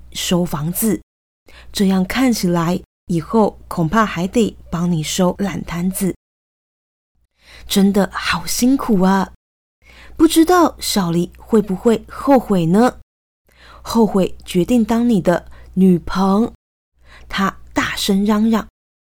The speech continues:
是越说越大声，仿佛生怕办公室里没有人听到一样。“郑仁伟！”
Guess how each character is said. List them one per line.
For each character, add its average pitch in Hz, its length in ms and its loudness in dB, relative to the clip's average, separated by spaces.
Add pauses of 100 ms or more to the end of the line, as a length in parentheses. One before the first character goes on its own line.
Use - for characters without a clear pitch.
(200)
是 226 240 -2
越 262 320 6
说 - 420 0 (100)
越 226 160 4
大 180 220 -2
声， 240 340 2 (960)
仿 247 240 4
佛 302 420 4
生 311 280 4
怕 311 180 -2
办 311 260 0
公 302 200 4
室 311 220 4
里 220 240 2 (100)
没 170 300 -2
有 339 180 2
人 185 260 2 (140)
听 202 240 0
到 185 180 -2
一 156 200 -4
样。 226 260 0 (1500)
“郑 247 260 4
仁 247 280 4
伟！” 269 280 2